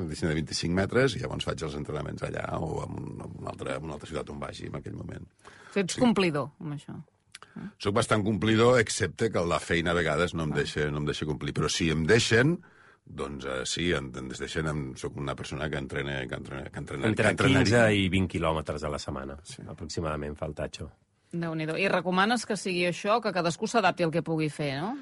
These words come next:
Speaker 2: Eh,
Speaker 1: Jo crec que és una mica massa, una mica boig, eh? <laughs> Francament.
Speaker 3: Sí. Amb, amb
Speaker 1: Que no
Speaker 3: cinc,
Speaker 1: cal,
Speaker 3: sis
Speaker 1: no cal.
Speaker 3: quilòmetres.
Speaker 2: Que no cal, no?
Speaker 1: No
Speaker 2: Que no
Speaker 1: cal.
Speaker 2: cal, que
Speaker 3: Amb
Speaker 2: no
Speaker 3: cinc,
Speaker 2: cal.
Speaker 3: sis quilòmetres a la setmana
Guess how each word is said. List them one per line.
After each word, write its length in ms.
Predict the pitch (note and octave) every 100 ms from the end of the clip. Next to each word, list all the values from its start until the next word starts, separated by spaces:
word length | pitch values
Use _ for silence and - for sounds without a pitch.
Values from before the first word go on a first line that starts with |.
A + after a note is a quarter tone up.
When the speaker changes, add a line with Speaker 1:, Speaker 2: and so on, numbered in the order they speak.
| A#3
Speaker 2:
Eh, 140 | D#3 D3
Speaker 1:
Jo 60 | A2
crec 140 | A#2
que 80 | A2+
és 80 | F2
una 100 | D#2+
mica 320 | D#2+ F2+ D2+
massa, 340 | C#2 C2+ - -
una 140 | C2+
mica 180 | C2+ C#2
boig, 220 | C2 B1 -
eh? 140 | F2 F2+
<laughs> 300 | C3 - - A2
Francament. 420 | C#3 B2 - C3+ -
Speaker 3:
Sí. 300 | - F2+ - - - - - - E3+ C#3
Amb, 160 | - A#2
amb 140 | B2 A2
Speaker 1:
Que 80 | G#2+
no 80 |
Speaker 3:
cinc, 100 | F#2+
Speaker 1:
cal, 160 | - G#2+
Speaker 3:
sis 80 | G2
Speaker 1:
no 100 | A#2+
cal. 80 | A#2
Speaker 3:
quilòmetres. 160 | A2 -
Speaker 2:
Que 60 |
no 140 | - -
cal, 280 | F3 C#3 D3
no? 120 | -
Speaker 1:
No 60 | -
Speaker 2:
Que 100 | F3
no 140 | -
Speaker 1:
cal. 20 |
Speaker 2:
cal, 340 | - C#3+ C#3 E2
que 60 |
Speaker 3:
Amb 60 | G2+
Speaker 2:
no 60 | -
Speaker 3:
cinc, 180 | C3+
Speaker 2:
cal. 80 | A#2+
Speaker 3:
sis 180 | C3 A2+
quilòmetres 460 | A#2+ A2 G#2 F#2+ F#2+
a 40 |
la 80 | F#2
setmana 880 | - F2+ F#2+ G#2+ G#2+ F#2+ D#2+ D2